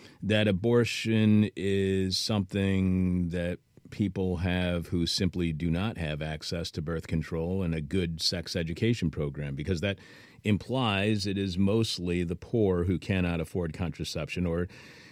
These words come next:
it is not easily accessible, and the uneducation, which again comes back to the poor for not having adequate educational funding or resources. Uh, are abortions more than anything the outcome of poverty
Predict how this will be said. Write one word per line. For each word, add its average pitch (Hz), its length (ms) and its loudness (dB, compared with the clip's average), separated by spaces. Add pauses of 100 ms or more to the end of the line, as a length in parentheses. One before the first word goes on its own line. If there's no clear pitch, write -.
(120)
it 101 480 0
is 95 340 0
not 98 300 0
easily 95 340 0
accessible, 95 800 -2
and 87 260 -2
the 87 220 -2
uneducation, 95 880 0
which 87 180 -2
again 82 400 -2
comes 82 240 -2
back 78 300 -4
to - 100 -8
the 76 100 -4
poor 85 520 -2
for 85 180 -4
not 80 240 -4
having 82 420 -2
adequate 85 460 -4 (240)
educational 98 560 0
funding 87 340 0
or 82 80 -2
resources. 80 760 -4 (360)
Uh, - 160 -8
are 147 220 6
abortions 135 640 4
more 107 240 6
than 104 160 4
anything 98 580 2 (480)
the 90 220 0
outcome 95 720 0 (320)
of 87 260 -4
poverty 104 680 0